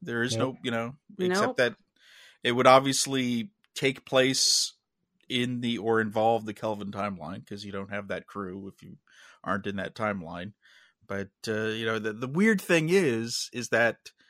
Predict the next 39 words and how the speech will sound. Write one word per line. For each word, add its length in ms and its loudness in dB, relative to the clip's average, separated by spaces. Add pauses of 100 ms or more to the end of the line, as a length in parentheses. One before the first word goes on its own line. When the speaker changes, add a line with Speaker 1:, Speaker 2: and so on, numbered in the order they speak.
(360)
Speaker 1:
if 260 6
a 140 2
five-year 640 4
mission 460 -2
started 720 0 (360)
at 160 0
the 180 -4
end 220 0
of 120 -6
<laughs> 20 -8
Star 260 -4
Trek 360 0
Beyond, 640 -4 (680)
which 140 -6
I 80 2
guess 260 2
they 220 0
kind 280 -4
of 100 -4
said 240 0
at 100 -6
the 80 -4
end 100 -4
of 60 -8
the 140 -2
Speaker 2:
Oh, 140 8
Speaker 1:
movie, 60 6
Speaker 2:
like 160 4
a, 80 8
Speaker 1:
they 20 6
Speaker 2:
like 180 4
a 80 4
new 300 0
one 420 2
started? 460 4
Yeah, 160 2
that's 220 -2
right. 180 -2
Speaker 1:
Yeah. 120 4